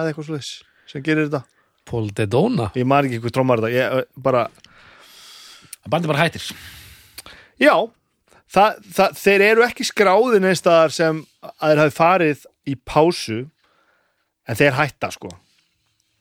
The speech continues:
Speaker 1: Og, og þeir hætta, og þetta er alveg langur tími,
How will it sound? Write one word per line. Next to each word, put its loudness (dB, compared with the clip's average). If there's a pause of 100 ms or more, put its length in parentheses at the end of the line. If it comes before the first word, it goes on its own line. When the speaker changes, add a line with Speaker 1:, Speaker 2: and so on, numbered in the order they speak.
(680)
Speaker 1:
Og, 0 (100)
og 4
þeir 0
hætta, -2
og -8
þetta -6
er -2
alveg -2
langur 0
tími, -6